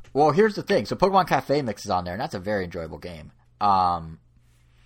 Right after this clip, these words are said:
surprisingly, remember how my doubts going into it and it ended up being pretty good? Uh, honestly, that's gotta be Among Us.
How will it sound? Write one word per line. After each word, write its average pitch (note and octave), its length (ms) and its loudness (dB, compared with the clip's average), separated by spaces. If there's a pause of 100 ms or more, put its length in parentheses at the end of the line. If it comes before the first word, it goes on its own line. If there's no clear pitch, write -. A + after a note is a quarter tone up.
(360)
surprisingly, F#2 500 6
remember C#3 240 2
how F#3+ 160 6
my D3+ 220 -2
doubts A#2 320 0
going C#3 180 -8
into C#3+ 220 -12
it D3 40 -8
and A2+ 80 -10
it A2 40 -10
ended A2 200 -12
up A2 100 -16
being G#2+ 140 -16
pretty G#2 180 -16
good? A2+ 240 -12
Uh, A#2 340 2 (100)
honestly, C#3 680 -2
that's B2 260 -6
gotta F2 300 -10
be C#2+ 340 -20 (120)
Among C2+ 260 -18
Us. - 320 -18